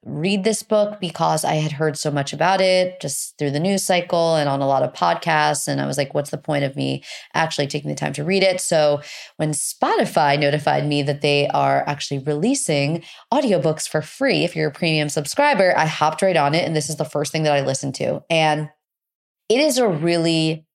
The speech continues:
devastating book. I'm not saying that this is a literary masterpiece because it is definitely not.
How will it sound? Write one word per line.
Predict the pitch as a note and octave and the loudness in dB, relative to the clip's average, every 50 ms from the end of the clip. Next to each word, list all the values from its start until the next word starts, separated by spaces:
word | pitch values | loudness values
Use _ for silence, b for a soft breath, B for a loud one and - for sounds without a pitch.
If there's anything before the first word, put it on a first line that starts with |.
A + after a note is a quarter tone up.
| _ _ D#3 C#3 | _ _ -12 -2
devastating | - D#3+ C#3 C3+ C#3+ C#3 - - - C#3+ C3+ C#3+ C#3 C3 C3+ C3 D3 - _ _ _ B2 _ | 0 2 2 2 0 -2 -2 0 0 0 2 2 0 0 -2 -4 -8 -10 _ _ _ -10 _
book. | - A#2 - - - _ - - - - _ - | -2 -2 -2 -2 -6 _ -16 -16 -16 -20 _ -2
I'm | D#3+ E3+ F3 F3 | -2 0 2 2
not | F3+ F3+ G3 G3 - | 2 0 0 -2 -4
saying | - G3+ G3+ G3 G3 G3 | -4 -2 -2 0 0 0
that | F#3+ F3+ | 0 0
this | F#3 F3 D#3+ - | 0 -4 -4 -6
is | E3 D#3+ - | -8 -8 -6
a | - D#3 | -4 -4
literary | D3+ D3+ D#3 D#3 D#3 D#3+ E3 D#3 D3+ D3 C#3 | -2 -2 -2 -2 0 2 2 2 2 2 0
masterpiece | C3+ C3+ C#3 D#3 F#3 G#3 - - A#3+ A3 A#3 - A3+ A3 G#3+ - | 0 0 0 0 0 0 0 -2 -2 -2 0 -2 -2 0 -2 -4
because | - - E3 - D#3+ C#3+ - | -6 -10 -8 -8 -8 -6 -4
it | D3+ C#3 | -2 -2
is | C#3+ C#3 C#3 | -2 -2 -4
definitely | - _ _ - E3+ E3 - - G#3 G#3+ - A3+ A3+ | -10 _ _ -2 -2 -2 -2 -2 -2 -2 0 -2 0
not. | G#3+ F3+ C#3+ C3+ C#3 D3 F#3 G3 - - | 0 0 2 2 2 2 0 -2 -4 -10